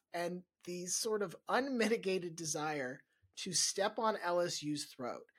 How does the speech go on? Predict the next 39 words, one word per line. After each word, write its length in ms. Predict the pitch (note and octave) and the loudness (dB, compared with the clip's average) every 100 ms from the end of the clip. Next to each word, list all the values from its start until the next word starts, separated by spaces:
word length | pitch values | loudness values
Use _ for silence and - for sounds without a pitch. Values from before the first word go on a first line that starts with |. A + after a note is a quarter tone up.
| _ _ _ _ - | _ _ _ _ 0
that 200 | A3 G4+ | 6 8
is 180 | G#4 | 10
something 440 | - D#4 C4+ C4 A3+ | 10 10 10 6 8
that 280 | G3 F3+ - | 8 8 6
I 120 | F#3+ | 4
feel 320 | G#3 - A#3 B3 | 4 4 8 8
like 180 | A#3 | 8
we 140 | A3+ A3 | 6 6
haven't 280 | G#3 F#3 E3+ | 6 4 0
seen 240 | F3+ F3+ | 0 0
from 220 | E3+ D#3+ | -2 -6
Florida 320 | D3+ E3+ D#3+ | 0 4 4
State 360 | D3+ - D3 D3 | 2 -2 -2 -4
in 80 | C#3+ | -6
a 80 | C3 | -4
while. 480 | A2+ B2+ C3+ G#2+ - | 0 2 2 0 0
And 160 | G3+ G3+ | 0 2
to 100 | A3 | 4
me 280 | A3+ C#4 D4+ | 4 4 6
is 120 | A#3 | 6
a 80 | G3 | 4
really 260 | G3 A3 | 6 6
good 200 | G#3 G3 | 6 4
indicator 480 | F#3+ F#3 F3+ F3+ F3 | 2 0 -2 0 2
of, 180 | E3 E3 - | 2 0 -2
oh, 100 | F#3+ | 2
this 280 | F#3 C4 E4 | 8 8 8
is 80 | |
a 80 | D#4+ | 2
team 400 | - A#3 G#3 F#3 | 2 4 4 4
that 200 | E3+ E3+ | 0 0
is 140 | F3 F3+ | 0 10
not 180 | C#4 | 12
only 280 | G4+ D#4+ G#3 | 12 10 6
ready 280 | E3+ G3+ G#3 | 8 6 6
to 160 | E3+ C#3 | -2 -6
make 220 | C#3+ - | -6 -8
the 80 | - | -10
leap, 280 | G#2+ G#2+ | -12 -14